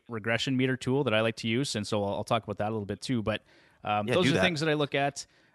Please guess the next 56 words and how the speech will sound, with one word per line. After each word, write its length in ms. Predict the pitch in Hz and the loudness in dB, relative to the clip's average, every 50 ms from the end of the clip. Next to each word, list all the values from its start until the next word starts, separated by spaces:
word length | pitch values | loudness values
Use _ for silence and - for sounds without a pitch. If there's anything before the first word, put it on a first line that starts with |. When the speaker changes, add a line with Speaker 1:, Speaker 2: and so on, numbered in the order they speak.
| _ | _
Speaker 1:
Uh, 200 | - 110 113 110 110 | -4 -2 0 0 0
deployment, 800 | 110 139 - - - 147 143 147 151 151 147 - - - - _ _ _ | 0 -2 -4 0 0 2 2 4 2 0 0 -4 -10 -12 -14 _ _ _
like, 320 | 131 123 117 - - - _ _ _ _ _ _ _ _ _ | -6 -6 -6 -6 -10 -20 _ _ _ _ _ _ _ _ _
one 240 | 120 131 175 220 202 | -2 0 0 2 2
thing 160 | - 214 151 | 2 4 6
I 100 | 147 147 | 4 4
find 280 | - - 135 139 139 127 | 4 4 2 2 2 2
quite 140 | - 127 110 | 2 0 2
often 240 | 113 131 135 - 123 | 2 0 0 0 -2
is 140 | 117 110 113 | -2 -2 -4
if 100 | 107 - | -4 -4
you're 80 | 117 113 | -4 -4
watching, 360 | 95 123 143 143 - 131 123 | 0 0 0 0 0 -2 0
everyone 240 | - 170 180 175 143 | 0 2 2 4 4
watches 240 | 139 127 - 120 | 4 2 2 -2
the 60 | 107 104 | -6 -2
playoffs, 380 | - 117 107 92 87 - - | -2 -2 0 0 -4 -6 -4
right? 180 | 107 107 113 110 - | -2 -2 -2 -2 -2
And 300 | 110 110 107 104 104 - _ _ _ _ _ - | -6 -4 -4 -4 -6 -8 _ _ _ _ _ -6
a 40 | |
lot 160 | 107 120 139 143 | -2 0 0 2
of 60 | 127 | 2
guys, 200 | 117 120 127 113 | 2 0 2 2
that's 180 | 117 117 - | 0 -2 -2
kind 180 | - - 120 120 | -2 -2 -2 0
of 20 | |
their 80 | 117 113 | 0 -2
coming 240 | - - 131 127 113 | -2 0 0 0 0
out 140 | 131 151 - | 0 -2 -2
party. 320 | - 95 90 87 85 - _ - | -6 -6 -6 -10 -14 -18 _ -12
Um, 380 | - 101 98 92 90 95 92 95 - _ _ _ _ - _ _ _ | -8 -8 -6 -6 -8 -8 -10 -12 -14 _ _ _ _ -20 _ _ _
you 40 | - | -6
know, 40 | 113 | -6
Cale 220 | - - 139 135 | 2 4 4 4
Makar, 360 | 131 127 - 143 127 107 98 - - | 4 4 4 4 4 4 2 0 0
right? 160 | 113 120 120 | 0 0 2
Like, 240 | 123 139 151 175 - | 4 2 2 4 4
a, 120 | 170 160 - | 0 0 0
a 120 | - 143 151 | 0 2 6
lot 140 | 165 165 143 | 6 6 6
of 60 | - | 6
people 220 | - 147 131 - 117 | 2 2 2 2 2
knew 120 | 120 120 | 4 4
about 180 | 113 101 104 - | 4 2 0 0
Cale 160 | - 110 98 | 0 -2 -2
Makar, 360 | 92 92 - - 156 127 107 98 | -2 -2 2 4 4 4 4 2
but 100 | 101 - | 0 0
then 120 | - 110 | 0 -2
he 60 | 107 98 | -2 -2
came 200 | - 123 117 107 | -4 -4 -4 -4
and 100 | 98 - | -4 -2
played 180 | - 123 113 107 | 0 0 0 0
in 80 | 104 | -2
the 80 | 95 - | -4 -2
playoffs, 500 | - 160 156 123 98 95 92 - - - - - - - - - _ _ _ | 0 2 2 2 2 0 -4 -6 -10 -12 -14 -20 -20 -20 -20 -20 _ _ _
um, 460 | - 98 95 92 90 90 90 87 87 | -8 -6 -6 -4 -4 -6 -6 -8 -12